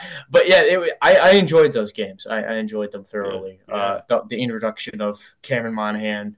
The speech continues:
Speaker 1: as a, as a Jedi. I loved him in, uh, Gotham as
Speaker 2: Mm.
Speaker 1: the, the Joker with the
Speaker 2: Yeah.
Speaker 1: staple face and all that.
Speaker 2: Yeah.
Speaker 1: Pretty cool. Yeah.
Speaker 2: Yeah, that's awesome. Awesome, awesome. Um, good stuff.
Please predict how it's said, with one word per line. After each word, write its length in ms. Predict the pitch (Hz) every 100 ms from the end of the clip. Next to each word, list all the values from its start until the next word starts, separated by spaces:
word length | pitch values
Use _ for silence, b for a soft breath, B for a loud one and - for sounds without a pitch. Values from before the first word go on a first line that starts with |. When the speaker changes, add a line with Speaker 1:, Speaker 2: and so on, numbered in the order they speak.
| -
Speaker 1:
as 200 | 107 104
a, 100 | 101
as 180 | 107 101
a 60 | 107
Jedi. 180 | 107
I 220 | 104 107 120
loved 320 | 120 117 120
him 200 | 120 117
in, 160 | 110
uh, 280 | 110 107 101 -
Gotham 500 | 113 107 - 123 - _ _ -
as 200 | 110 107
Speaker 2:
Mm. 100 | 123
Speaker 1:
the, 260 | 113 104 104
the 120 | 110
Joker 500 | - 123 131 123 - _ _ -
with 100 | 107
the 0 |
Speaker 2:
Yeah. 60 |
Speaker 1:
staple 420 | 123 - 127 120 113
face 360 | 123 120 -
and 80 | 117
all 140 | 110 110
that. 240 | 107 107
Speaker 2:
Yeah. 40 |
Speaker 1:
Pretty 160 | 107 107
cool. 200 | - 90 _ _ _ _
Yeah. 60 | _
Speaker 2:
Yeah, 340 | 101 117 95 92
that's 140 | 113
awesome. 460 | 120 120 117 90 90 _ _ _ _
Awesome, 340 | 95 95 98 82
awesome. 420 | 90 90 85 85 _ _ _ -
Um, 500 | 120 123 120 117 107 _ _ _ _ _ _ _ _ _ 120
good 200 | 131 -
stuff. 260 | 113 104